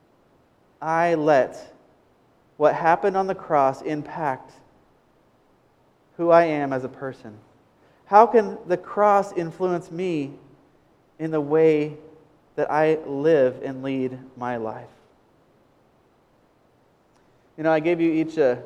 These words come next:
well, I don't know if I gave you, there's some Smarties in the back that you could have got. And this is just a little reminder that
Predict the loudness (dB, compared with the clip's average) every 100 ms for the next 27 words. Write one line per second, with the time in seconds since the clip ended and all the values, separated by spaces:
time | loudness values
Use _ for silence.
0 | -16 -10 -8 -8 -10 -10 -6 -4 -4 -6
1 | -4 -4 -4 -12 -8 0 2 4 0 -2
2 | -2 -2 -4 -14 -20 _ _ -10 -6 -4
3 | -4 -2 -4 -4 -10 -20 _ _ _ _
4 | _ _ _ _ _ _ _ _ -12 -2
5 | -2 -2 0 2 4 4 4 4 4 4
6 | 6 4 2